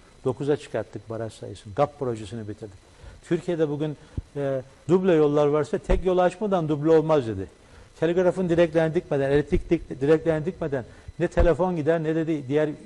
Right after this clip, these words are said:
bilişim sistemleri gider. Biz yollarını açtık. Köy yollarını açmak kolay mı zannediyorsunuz siz dedi.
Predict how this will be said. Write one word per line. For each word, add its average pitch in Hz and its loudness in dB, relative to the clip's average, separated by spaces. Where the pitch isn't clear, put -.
bilişim 143 -6
sistemleri 120 -6
gider. 143 -2
Biz 170 -2
yollarını 131 2
açtık. - -4
Köy 160 2
yollarını 139 0
açmak 127 -8
kolay 170 0
mı 226 0
zannediyorsunuz 113 -4
siz 101 -14
dedi. 101 -10